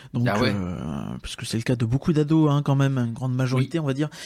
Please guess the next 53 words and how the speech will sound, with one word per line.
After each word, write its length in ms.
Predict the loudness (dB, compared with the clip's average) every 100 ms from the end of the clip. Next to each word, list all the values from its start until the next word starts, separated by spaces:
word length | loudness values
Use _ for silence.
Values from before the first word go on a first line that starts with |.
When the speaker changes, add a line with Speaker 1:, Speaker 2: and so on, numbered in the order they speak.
| -12 -6 2
Speaker 1:
Mais 120 | 4
lui, 140 | 6
Speaker 2:
Ça 160 | 6 4
Speaker 1:
euh, 140 | 2
Speaker 2:
arrive. 100 | 2
Speaker 1:
ouais, 180 | 0 0
il 80 | 2
a, 100 | 2
il 200 | 2 2
a 40 | 0
douillé 240 | 2 2
là-dessus. 420 | 2 2 -2 -2
Donc 220 | 0 -2 0
il 80 |
était 180 | 0 2
grand, 300 | 2 2 4
il 100 | 4
était 140 | 2 2
un 80 | 2
peu 120 | 0
chelou, 560 | -2 0 0 0 -2 0
mais, 200 | 0 2
euh, 440 | 0 0 -2 -4 -6 -14 _ -20 -20 -8 -2
mais 60 |
c'était 160 | 0 2
comme 160 | 2 2
ça. 220 | 2 -2 -6 -16 0
Et 140 | 2
donc 180 | 4 0
finalement, 420 | -2 2 4 4
il 80 | 2
s'est 140 | 2 -2
retrouvé 480 | -2 -2 0 2
un 100 | 2 0
petit 200 | 0 0
peu, 260 | 2 4
il 60 | 4
savait 160 | 2
pas 120 | 2 2
trop 160 | 0
quoi 140 | 0 0
faire 220 | 2 0
de 80 | 0
ses 220 | -2 -4
études. 280 | -4 -2 2
Il 100 | 2
a 60 |
fait 140 | 2 0
une 160 | 2
année 260 | 2 4 2
de 160 | 2
philosophie, 1160 | 0 0 0 2 0 -2 -6 -4 -4 -4 -2 0
euh, 220 | 0 0